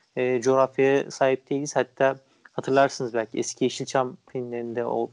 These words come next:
belli bir entelektüel seviyesinin üzerindeki karakterler işte fularlı, burnu büyük, e, ve şey insanlar olarak sınıflanır. E, ha-, şeyden, ana karakterden uzak, e,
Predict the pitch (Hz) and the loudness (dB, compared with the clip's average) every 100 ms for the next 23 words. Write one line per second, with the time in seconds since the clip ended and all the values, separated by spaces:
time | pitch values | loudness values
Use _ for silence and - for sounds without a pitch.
0 | - 117 139 151 - 127 - 127 120 135 | 0 2 2 -2 -4 -6 0 0 0 -2
1 | 127 127 120 117 - 120 117 120 127 - | 0 -2 -2 -4 -6 -8 -6 -6 -10 -2
2 | 131 110 - 110 139 151 - - 135 131 | 0 0 -6 -10 -8 -8 -10 -8 2 4
3 | 123 113 110 123 - - - 127 131 113 | 4 2 2 0 0 -6 -2 0 0 -2
4 | 113 127 - - - - _ - 123 117 | -2 -2 -4 -14 -16 -20 _ -4 0 2
5 | 123 135 - 143 135 - 135 143 131 139 | 2 2 4 2 2 -2 -6 -2 -2 0
6 | 127 117 113 - 110 - 104 101 _ _ | 0 0 -4 -12 -14 -12 -14 -14 _ _
7 | _ _ 120 110 110 107 113 117 120 127 | _ _ -8 -8 -8 -12 -14 -10 -8 -6
8 | - - 113 131 - 135 123 120 - 135 | -8 -8 -8 -8 -2 0 2 0 2 0
9 | 135 135 120 - 117 123 98 120 123 131 | 2 2 2 2 2 2 -4 0 0 0
10 | - _ _ _ - 120 110 110 110 | -6 _ _ _ -10 -8 -6 -8 -8